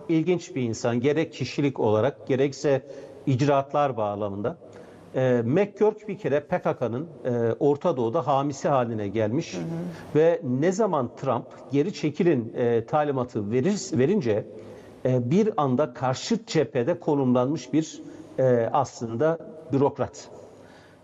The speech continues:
Speaker 1: Öte yandan, e, Orta Doğu'da P K K'ya yönelik uygun koşulların oluşturulması, bölgenin şekillendirilmesi bağlamında Irak ve Suriye'de gerek diğer, e,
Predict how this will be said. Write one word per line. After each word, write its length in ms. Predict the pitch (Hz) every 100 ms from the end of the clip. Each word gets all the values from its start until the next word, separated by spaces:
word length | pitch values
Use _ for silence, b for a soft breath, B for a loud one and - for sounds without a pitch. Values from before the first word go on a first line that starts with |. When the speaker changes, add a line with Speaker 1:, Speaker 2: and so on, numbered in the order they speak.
| -
Speaker 1:
Öte 220 | 131 127
yandan, 440 | 214 180 131 151 208 -
e, 400 | 147 131 123 123 110 107 101 104 -
Orta 360 | 143 139 180 170
Doğu'da 380 | 170 165 196 190
P 100 | 139
K 180 | 131 143
K'ya 260 | 156 170 196
yönelik 480 | 156 135 120 117 - -
uygun 420 | 147 147 139 247
koşulların 760 | 247 - 143 - 139 135 139 208 - - -
oluşturulması, 1000 | 147 135 139 - 131 123 113 110 - 123
bölgenin 600 | 131 147 147 165 190 196 B B
şekillendirilmesi 1160 | - 156 143 - 151 147 143 139 147 147 143 220
bağlamında 640 | 147 113 107 104 113 151 165
Irak 380 | 196 185 143 117
ve 100 | 107
Suriye'de 720 | - 196 190 127 98 120 170 - B B B B -
gerek 440 | 156 208 - 131
diğer, 360 | 165 220 196 202 - - -
e, 380 | 151 135 127